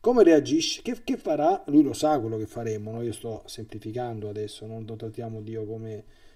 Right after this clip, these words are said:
come, come un, un essere umano, no? Cioè, certo che lui lo sa.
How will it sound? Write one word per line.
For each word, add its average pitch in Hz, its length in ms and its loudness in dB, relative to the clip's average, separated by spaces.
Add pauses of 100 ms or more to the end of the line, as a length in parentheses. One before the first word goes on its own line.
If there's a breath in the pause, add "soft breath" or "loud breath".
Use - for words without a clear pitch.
(140 soft breath)
come, 110 460 -10 (440)
come 113 280 -10
un, 104 460 -12 (140)
un 117 140 -8
essere 113 280 -10
umano, 104 400 -12
no? 330 320 -4 (500)
Cioè, - 140 -20
certo 220 340 0
che 139 120 4
lui 135 160 0
lo 123 100 0
sa. 113 320 -8